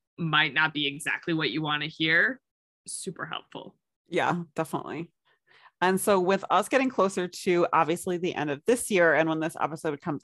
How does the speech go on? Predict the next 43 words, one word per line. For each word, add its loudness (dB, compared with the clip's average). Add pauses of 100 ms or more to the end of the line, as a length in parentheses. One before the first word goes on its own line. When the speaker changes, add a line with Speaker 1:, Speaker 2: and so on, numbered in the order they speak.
Speaker 2:
out, 8
it'll 4
be 0
the -4
start 2
of 2
the 0
new -2
year. 0 (280)
What 2
are, 2 (100)
you -4
know, -2
some -2
things -2
that 2
you're 0
preparing -4
for -6
in -6
the -6
new -8
year? -6
Business, 0
personal? 0 (200)
Can -8
you -2
share -8
some -4
of -2
your -4
in-, -8 (120)
personal -6
intentions? -12 (180)
Speaker 1:
Wow, -4
Speaker 2:
If -6
you -10
start -2
Speaker 1:
such -4
Speaker 2:
thinking -2
Speaker 1:
a, 0
Speaker 2:
about 0
anything. -8